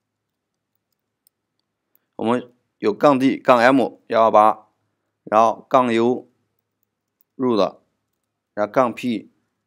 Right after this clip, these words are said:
幺幺二幺幺，然后杠 C幺零二四，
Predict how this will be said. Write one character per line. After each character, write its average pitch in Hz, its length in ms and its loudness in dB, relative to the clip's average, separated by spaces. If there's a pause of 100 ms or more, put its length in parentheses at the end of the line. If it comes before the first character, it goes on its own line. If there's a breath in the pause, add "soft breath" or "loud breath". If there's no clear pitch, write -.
(120)
幺 107 140 -4
幺 110 140 4
二 107 260 2
幺 104 140 0
幺， 104 360 0 (1080)
然 110 160 4
后 113 120 4
杠 123 160 0
C 117 380 -6 (300)
幺 117 180 2
零 110 180 -2
二 117 80 2
四， 123 380 -6